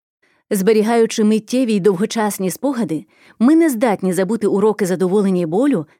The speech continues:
навіть якщо хочемо. Подібні татуювання на гіпокампі залишаються на все життя. Дуже давні з філогенетичної точки зору неврологічні механізми обробки задоволення й болю залишалися переважно незмінними впродовж усієї еволюції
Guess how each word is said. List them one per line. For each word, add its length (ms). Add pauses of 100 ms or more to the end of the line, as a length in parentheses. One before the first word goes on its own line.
(120)
навіть 380
якщо 280
хочемо. 500 (460)
Подібні 460
татуювання 840
на 120
гіпокампі 760 (220)
залишаються 720
на 80
все 180
життя. 400 (680)
Дуже 340
давні 460
з 100
філогенетичної 920
точки 380
зору 420 (200)
неврологічні 800
механізми 580
обробки 560
задоволення 560
й 60
болю 360 (480)
залишалися 640
переважно 580
незмінними 720
впродовж 640
усієї 520
еволюції 720